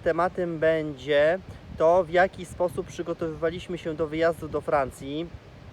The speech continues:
y, jaki mieliśmy kurs zapewniony przez firmę pośredniczącą, y, nam w przyjściu do pracy tutaj, y, we Francji,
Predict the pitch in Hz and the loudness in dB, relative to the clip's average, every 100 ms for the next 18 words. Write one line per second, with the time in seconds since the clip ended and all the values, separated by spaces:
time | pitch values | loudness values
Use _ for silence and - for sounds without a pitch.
0 | - - - 135 139 139 147 147 143 165 | -20 -12 -4 -2 0 0 0 -2 2 2
1 | 202 - 175 170 175 - 170 160 147 - | 2 -2 -8 -8 -8 -8 -4 -4 -6 -14
2 | - - - 190 170 - 147 156 156 160 | -20 -18 -4 -2 -2 -6 0 0 2 0
3 | 156 170 170 156 - 160 - 175 175 170 | 0 -2 -2 -4 -2 -2 -2 -8 -4 -4
4 | 147 165 - 170 165 175 - 165 160 156 | -4 -6 -4 -4 -4 -6 0 0 0 -2
5 | 139 131 - - - - 110 117 139 151 | -2 -4 -14 -20 -20 -16 -12 -10 -4 -2
6 | 151 147 123 139 151 151 147 147 135 - | -2 -4 -8 -2 2 4 2 0 -4 -14
7 | - - - 165 165 160 151 - 156 - | -20 -20 -10 -8 -6 -4 -4 2 2 2
8 | - 147 147 143 - - - - 131 131 | -6 0 0 0 -6 -20 -20 -8 -6 -4
9 | 143 151 135 120 - 131 143 170 | -2 0 0 -2 -10 -10 -8 -8